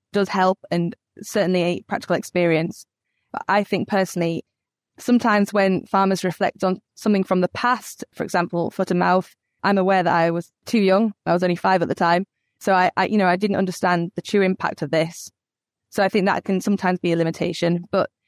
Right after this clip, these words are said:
having these conversations with farmers is really helpful 'cause, you know, it helps me appreciate how some of the policies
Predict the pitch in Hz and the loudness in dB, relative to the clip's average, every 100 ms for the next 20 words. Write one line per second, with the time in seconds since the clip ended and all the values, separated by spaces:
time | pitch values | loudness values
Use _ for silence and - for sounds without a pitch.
0 | _ _ - 233 226 214 - 202 190 190 | _ _ -4 0 2 2 0 0 0 0
1 | 185 196 180 175 175 - 180 175 170 170 | -2 0 -2 0 -2 0 0 0 0 -4
2 | - _ _ _ _ 190 233 196 180 175 | -6 _ _ _ _ -2 2 2 2 0
3 | - 170 165 165 _ _ 190 190 185 170 | 0 0 0 -2 _ _ -4 0 2 2
4 | 202 - 190 185 - 196 - 165 - _ | 0 -2 -2 -2 -2 -2 0 -2 -2 _
5 | _ _ 196 185 220 190 - 208 196 - | _ _ -2 0 0 0 -2 -2 -2 0
6 | 180 170 - | 0 0 -4